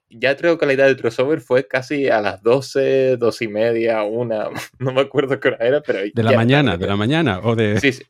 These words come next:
Speaker 1: No,
Speaker 2: del
Speaker 1: de la noche,
Speaker 2: mediodía.
Speaker 1: ya. <laughs> Pero, joder, para mí fue un subidón y claro,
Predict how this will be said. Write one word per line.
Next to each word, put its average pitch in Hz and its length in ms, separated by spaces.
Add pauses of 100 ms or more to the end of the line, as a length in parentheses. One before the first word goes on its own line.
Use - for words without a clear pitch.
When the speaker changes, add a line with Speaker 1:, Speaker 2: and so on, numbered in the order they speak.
(120)
Speaker 1:
No, 151 160
Speaker 2:
del 139 100
Speaker 1:
de 143 40
la 135 120
noche, 135 120
Speaker 2:
mediodía. 117 240
Speaker 1:
ya. 139 320 (760)
<laughs> - 1600
Pero, 110 380
joder, 90 380
para 92 120
mí 98 220
fue 113 120
un 101 40
subidón 101 440
y 90 80
claro, 98 220